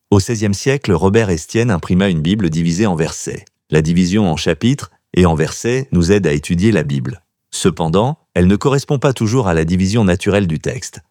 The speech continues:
Ne laissez pas la division en chapitres dominer votre étude. Suivez la division naturelle du texte en paragraphes logiques. Dans cette leçon, nous étudierons un paragraphe,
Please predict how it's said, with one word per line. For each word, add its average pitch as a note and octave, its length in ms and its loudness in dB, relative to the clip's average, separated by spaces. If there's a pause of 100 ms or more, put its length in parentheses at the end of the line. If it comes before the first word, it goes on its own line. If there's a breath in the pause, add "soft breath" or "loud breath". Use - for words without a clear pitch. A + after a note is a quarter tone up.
(120)
Ne E2+ 100 6
laissez E2+ 280 2
pas F#2+ 160 0
la D2+ 100 -2
division D#2+ 480 0
en D2+ 60 -4
chapitres F#2 520 0
dominer F2+ 460 4
votre D2 220 -2
étude. - 480 -2 (340)
Suivez C3+ 320 2
la G#2 120 2
division F2 440 2
naturelle E2+ 480 0
du D2+ 120 -4
texte - 360 -2
en C#2+ 80 -4
paragraphes D2+ 540 -2 (140)
logiques. D2+ 540 -2 (440)
Dans F#2 140 4
cette A#2+ 260 -4
leçon, A#2 500 0
nous F#2 160 2
étudierons F#2 480 2
un D#2 80 0
paragraphe, D#2+ 640 -2